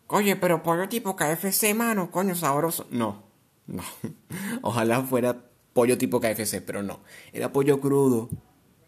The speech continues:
en su respectiva bolsa, obviamente. Él compraba el pollo al mayor y lo vendía en grandes cantidades. Y lo vendía tipo a empresas, a restaurantes o eventos. Personas que quisieran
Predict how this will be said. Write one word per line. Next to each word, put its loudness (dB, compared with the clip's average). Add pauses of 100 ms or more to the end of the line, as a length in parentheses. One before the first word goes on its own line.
(480)
en -6
su -4
respectiva -6
bolsa, -2
obviamente. -6 (600)
Él -2
compraba 0
el -4
pollo 0 (400)
al 0
mayor 2 (500)
y 0
lo 2
vendía 2
en -4
grandes -4
cantidades. -4 (1300)
Y -2
lo 2
vendía -2
tipo -2
a 0
empresas, -2
a -4
restaurantes -6
o -4
eventos. -2
Personas -4
que -4
quisieran -2